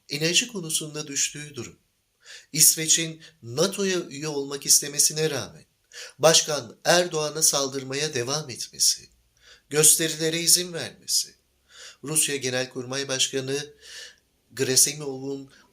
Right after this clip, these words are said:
ani bir kararla cepheye yollanması, Altılı Masa'nın saçmalamaya devam etmesi, görüntüyü vererek hazırlıkların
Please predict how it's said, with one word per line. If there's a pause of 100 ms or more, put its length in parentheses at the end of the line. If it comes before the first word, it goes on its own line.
ani
bir
kararla (100)
cepheye
yollanması, (420)
Altılı
Masa'nın
saçmalamaya
devam
etmesi, (1600)
görüntüyü
vererek
hazırlıkların